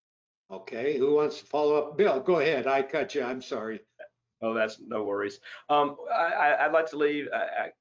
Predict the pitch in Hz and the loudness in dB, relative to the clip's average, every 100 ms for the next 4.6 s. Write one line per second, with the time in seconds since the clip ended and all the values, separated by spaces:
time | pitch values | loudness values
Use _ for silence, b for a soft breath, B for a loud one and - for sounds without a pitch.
0 | _ 120 104 104 113 107 - 117 120 - | _ -12 -6 -4 -6 -8 0 2 2 -2
1 | - - 110 104 110 123 120 107 101 98 | -8 -6 -4 -4 -2 -2 -2 -4 -2 -2
2 | 104 - 90 85 - 92 - - 117 110 | -4 0 0 -2 -6 -6 -4 0 0 -2
3 | 113 107 107 101 98 85 82 - 82 76 | -4 -4 -4 -6 -8 -8 -16 -16 -16 -16
4 | _ _ 87 85 80 | _ _ -10 -10 -12